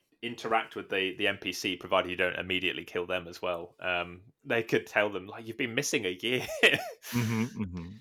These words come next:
Speaker 2: mm-hmm.
Speaker 1: Oh,
Speaker 2: Like, "We
Speaker 1: it's
Speaker 2: had to
Speaker 1: so
Speaker 2: come
Speaker 1: good.
Speaker 2: find you. We had no idea where you were."
Speaker 1: Yeah.
Speaker 2: Yeah, yeah. I like it. I like it.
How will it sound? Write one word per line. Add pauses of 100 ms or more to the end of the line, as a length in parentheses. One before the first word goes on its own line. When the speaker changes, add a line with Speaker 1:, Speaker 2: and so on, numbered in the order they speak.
Speaker 2:
mm-hmm. (480)
Speaker 1:
Oh,
Speaker 2:
Like,
"We
Speaker 1:
it's
Speaker 2:
had
to
Speaker 1:
so
Speaker 2:
come
Speaker 1:
good.
Speaker 2:
find
you.
We
had
no
idea
where
you
were." (220)
Speaker 1:
Yeah.
Speaker 2:
Yeah, (420)
yeah. (760)
I
like
it. (240)
I
like
it.